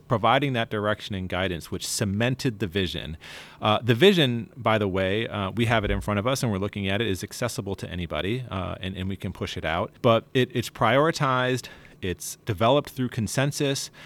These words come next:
and then overlay that with the, with the senior leader engagement and the emphasis there,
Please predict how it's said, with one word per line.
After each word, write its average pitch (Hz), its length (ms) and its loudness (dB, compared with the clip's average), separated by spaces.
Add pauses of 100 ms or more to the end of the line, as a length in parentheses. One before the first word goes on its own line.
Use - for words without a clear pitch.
(240)
and 110 200 2
then 113 420 4 (100)
overlay 110 540 0
that 107 380 0
with 101 180 -4
the, 98 240 -4
with 98 120 -6
the 98 80 -4
senior 113 320 0
leader 101 260 -2
engagement 92 600 -2
and 87 140 -6
the 85 80 -4
emphasis 90 520 -6
there, 85 380 -2